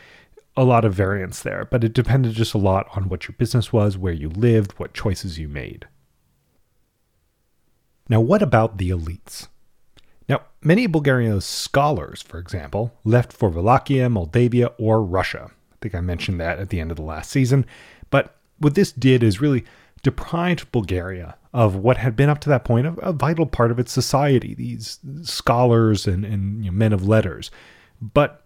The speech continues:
we should all remember also that, you know, by the time the Second Bulgarian Empire fell, the instability of the state meant that its scholarly output was way below what it had once been. So,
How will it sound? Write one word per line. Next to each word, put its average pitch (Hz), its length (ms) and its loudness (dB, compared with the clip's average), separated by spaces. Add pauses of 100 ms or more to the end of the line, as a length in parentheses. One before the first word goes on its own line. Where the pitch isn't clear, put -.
(100)
we 156 80 2
should 185 160 0
all 190 140 4
remember 135 520 2
also 120 280 2
that, 107 220 0 (760)
you 147 60 6
know, 120 60 4
by 143 140 6
the 131 120 2
time 190 260 0
the 123 80 2
Second 131 360 0
Bulgarian 104 340 2
Empire 98 340 -2
fell, 110 500 2 (320)
the 135 160 0
instability 127 840 2
of 82 100 -4
the 87 80 -8
state 123 380 0
meant 113 200 0
that 101 140 0
its 98 180 -4
scholarly 98 560 2
output 113 380 0
was 110 160 -2
way 160 340 2
below 95 340 0
what 87 160 -4
it 82 80 -4
had 87 220 -6
once 85 260 -6
been. 76 280 -14
So, 131 220 0